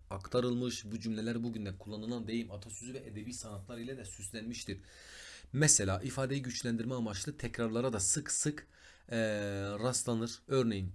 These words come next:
Çin Hakan'ına, devletine düşman olmuş, düşman olup, hepsi yedi yüz kişi olmuş, yedi yüz kişi olup.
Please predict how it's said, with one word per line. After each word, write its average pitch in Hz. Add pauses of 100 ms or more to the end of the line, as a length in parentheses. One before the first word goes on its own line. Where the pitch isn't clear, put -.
Çin 156
Hakan'ına, 117
devletine 107
düşman 120
olmuş, 113 (380)
düşman 120
olup, 101 (260)
hepsi 143
yedi 117
yüz 135
kişi - (440)
olmuş, 120
yedi 107
yüz 131
kişi 113
olup. 98